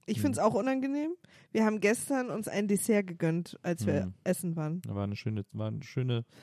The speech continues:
Speaker 2: dreißig Minuten gestern.
Speaker 1: <laughs>
Speaker 2: Ah,
Speaker 1: Aber am
Speaker 2: jetzt hast du mich,
Speaker 1: Wochenende.
Speaker 2: jetzt hast du mich dran erinnert.
Speaker 1: Am Wochenende, Nils. Ja, wir haben, äh, zwei Cheat Days die Woche, um uns erstmal ranzutasten.
Speaker 2: Jetzt hast du mich aber dran erinnert.
Speaker 1: Oder auch, wie ich sie nenne,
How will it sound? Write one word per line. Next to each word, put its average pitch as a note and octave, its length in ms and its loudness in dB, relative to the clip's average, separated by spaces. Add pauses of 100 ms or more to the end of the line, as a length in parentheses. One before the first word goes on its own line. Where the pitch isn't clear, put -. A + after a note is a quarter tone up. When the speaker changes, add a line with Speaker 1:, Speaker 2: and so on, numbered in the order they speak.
(260)
Speaker 2:
dreißig A2+ 300 4
Minuten A2+ 280 4
gestern. G#2 380 2 (220)
Speaker 1:
<laughs> - 100 2 (2750)
Speaker 2:
Ah, C3+ 180 8
Speaker 1:
Aber A3+ 120 10
am - 60 10
Speaker 2:
jetzt C4 120 10
hast - 180 10
du - 40 6
mich, D4+ 60 10
Speaker 1:
Wochenende. G#3+ 140 6
Speaker 2:
jetzt B2 40 8
hast B2 160 2
du C3 40 2
mich A2+ 100 0
dran A#2 160 0
erinnert. A#2 480 -2 (200)
Speaker 1:
Am A3 160 -4
Wochenende, F#3+ 460 2
Nils. E3 400 -2 (640)
Ja, F3 120 0
wir F#3+ 140 6
haben, F#3+ 180 4
äh, F3 160 2
zwei G3+ 220 2
Cheat G3+ 300 0
Days F3 180 2
die E3+ 140 -6
Woche, E3+ 200 -2
um F3 200 0
uns F3+ 120 0
erstmal F3 280 0
ranzutasten. E3+ 640 -2 (560)
Speaker 2:
Jetzt - 100 -14
hast - 160 -6
du - 40 -4
mich G#2+ 80 -2
aber G#2 120 0
dran G2+ 160 -4
erinnert. G#2+ 400 -4
Speaker 1:
Oder G3 200 6
auch, F#3 120 2
wie G#3+ 60 0
ich F#3+ 160 0
sie G#3+ 80 -2
nenne, F#3 280 2